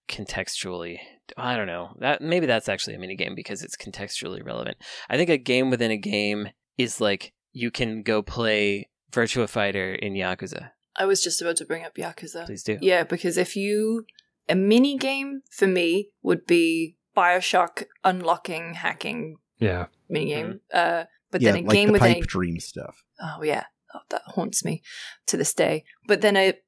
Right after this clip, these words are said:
Speaker 2: game within a game would be the Yakuza Zero Cabaret Club, where that, it could be its own thing. It should be its own thing.
Speaker 1: Yeah, I would play it right now.
Speaker 2: They really are missing the mo-, the missing the boat here if they're not putting that out, like, even as a mobile game.
Speaker 4: Something that's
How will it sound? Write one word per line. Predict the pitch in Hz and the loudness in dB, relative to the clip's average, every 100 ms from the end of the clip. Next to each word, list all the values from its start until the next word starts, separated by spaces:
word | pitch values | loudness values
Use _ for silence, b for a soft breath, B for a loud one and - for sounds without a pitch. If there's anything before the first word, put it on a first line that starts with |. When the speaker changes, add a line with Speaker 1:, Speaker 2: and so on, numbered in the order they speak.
| - 180 - | -12 -6 4
Speaker 2:
game | 226 240 | 6 6
within | 220 196 | 4 4
a | |
game | 175 240 233 175 165 165 | 4 4 4 2 -2 -4
would | 170 | -4
be | 170 | -2
the | 165 175 | -4 0
Yakuza | 170 170 185 175 170 165 | 0 0 -2 0 0 -2
Zero | 160 165 165 160 160 156 160 - _ - | -2 0 2 4 4 2 0 -4 _ -6
Cabaret | - 196 - - - | 0 0 0 -4 -6
Club, | - - - - _ - | -8 -8 -8 -14 _ -4
where | 190 190 170 165 - | 4 6 6 4 2
that, | 180 175 - | 0 0 -2
it | 190 | 0
could | - 247 | 2 2
be | 185 | 2
its | 180 170 | 2 0
own | 160 | -2
thing. | 160 165 | -4 -2
It | - | 2
should | - 185 | 2 2
be | 170 | 2
its | - | 0
own | - 160 | 0 -2
thing. | 156 156 - | -2 -2 0
Speaker 1:
Yeah, | 104 | 2
I | 120 | 0
would | 131 | -2
play | 110 104 | 0 0
it | 101 | 2
right | 101 | 0
now. | 117 | 4
Speaker 2:
They | 226 240 | 6 6
really | 220 247 262 240 214 190 175 - | 4 4 6 6 6 4 2 2
are | 185 | 2
missing | 175 185 - 180 170 170 | 2 0 0 -2 -6 -4
the | - | -2
mo-, | 165 - | -2 -4
the | - 185 | -2 4
missing | 220 202 | 4 4
the | 175 | 2
boat | 170 - | 2 2
here | 170 170 170 - | 2 0 0 -2
if | 170 | -4
they're | 170 | -2
not | 165 - - | -2 -2 -2
putting | - | 0
that | 165 - | 0 0
out, | - 71 - - | 0 0 -4 -18
like, | - - | -8 -4
even | 240 247 | 2 4
as | 226 | 2
a | |
mobile | 175 156 147 - | 0 -4 -8 -10
game. | - - | -10 0
Speaker 4:
Something | 196 185 175 | 4 6 6
that's | 143 - | 4 2